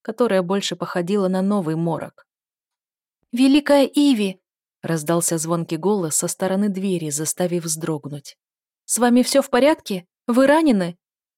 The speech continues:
Тифия подбежала ко мне, падая рядом на колени. По ее щекам текли слезы. «Простите меня, госпожа, я не сумела помочь,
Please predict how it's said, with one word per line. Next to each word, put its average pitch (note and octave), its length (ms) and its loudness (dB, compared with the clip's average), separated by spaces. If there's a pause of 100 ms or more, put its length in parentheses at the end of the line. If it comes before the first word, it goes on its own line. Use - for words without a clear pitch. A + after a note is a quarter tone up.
(360)
Тифия A3 400 -2
подбежала G3+ 580 -2
ко F#3+ 160 -2
мне, F#3 220 0
падая G3+ 400 0
рядом G3 320 0
на G3 80 0
колени. F#3+ 580 -2 (260)
По G#3 100 -2
ее G3+ 200 0
щекам A3 380 -2
текли G3 320 -4
слезы. D#3 580 -4 (600)
«Простите C#4 500 2
меня, A3 240 2
госпожа, G#3 640 -2
я A#3+ 180 2
не C4+ 120 6
сумела C4 400 2
помочь, G#3+ 520 -2